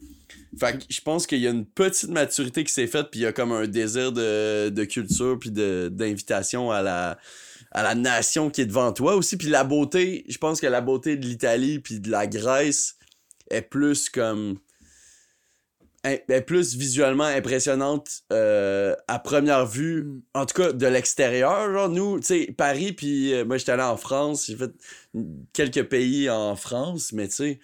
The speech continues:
Speaker 2: Quelques
Speaker 1: de
Speaker 2: pays en France.
Speaker 1: quelques, quelques,
Speaker 2: Ouais,
Speaker 1: quelques
Speaker 2: je vais
Speaker 1: villes.
Speaker 2: pas, euh, je vais pas passer ça sous silence.
Speaker 1: Non, mais c'est
Speaker 2: <laughs>
Speaker 1: ça, ça s'appelait le voyage Europe parce que c'est quelques pays, mais c'était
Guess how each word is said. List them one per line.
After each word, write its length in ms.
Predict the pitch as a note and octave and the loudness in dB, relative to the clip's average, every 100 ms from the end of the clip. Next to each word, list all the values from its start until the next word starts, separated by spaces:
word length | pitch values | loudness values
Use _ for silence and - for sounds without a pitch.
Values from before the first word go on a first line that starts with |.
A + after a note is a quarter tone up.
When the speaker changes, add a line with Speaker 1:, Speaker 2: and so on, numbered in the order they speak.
| - - - | -16 -20 -18
Speaker 2:
Quelques 280 | C3+ C3 C3+ | -14 -8 -2
Speaker 1:
de 40 | |
Speaker 2:
pays 260 | B2 C3+ C#3 | -2 0 -2
en 140 | C3 A#2+ | -4 -6
France. 600 | B2+ C3+ D3 C3 - - | -10 -10 -10 -10 -12 -12
Speaker 1:
quelques, 420 | - D3 B2+ - A#2+ | -2 0 0 -4 0
quelques, 300 | F#3 F3+ - | 0 2 2
Speaker 2:
Ouais, 120 | B2 | 2
Speaker 1:
quelques 200 | - E3+ | 4 4
Speaker 2:
je 40 | D#3 | 6
vais 40 | C#3 | 6
Speaker 1:
villes. 80 | D3 | 6
Speaker 2:
pas, 240 | G3 G3+ | 6 6
euh, 560 | G3 F#3 F3+ F3+ F3 E3+ | 6 6 4 4 2 0
je 100 | D#3 | 0
vais 80 | E3+ | -4
pas 300 | F#3 F#3 F#3 | 0 0 2
passer 260 | F#3 F3+ | 2 2
ça 160 | D#3+ F#3+ | 2 0
sous 100 | F3+ | -2
silence. 640 | - - F3+ F#3 E3 - | -2 -2 0 -2 -2 -6
Speaker 1:
Non, 300 | E3+ D3+ D3+ | -2 2 4
mais 80 | C#3+ | 4
c'est 160 | - F#3 | 4 6
Speaker 2:
<laughs> 0 | |
Speaker 1:
ça, 260 | F3 D3+ | 6 4
ça 140 | C#3 C#3+ | 4 2
s'appelait 280 | D#3+ E3+ E3 | 2 2 2
le 40 | |
voyage 260 | D3 D#3 D3 | 4 2 2
Europe 240 | C#3 D#3 | 2 2
parce 160 | D3 - | 0 0
que 120 | C3+ | 0
c'est 160 | - | -2
quelques 440 | - - F#3+ D#3+ D#3 | -2 0 2 2 0
pays, 560 | C3 C#3 C3 C#3+ F3+ - | 2 2 2 0 -2 -6
mais 220 | B2+ B2 | -4 -2
c'était 160 | A#2 | -2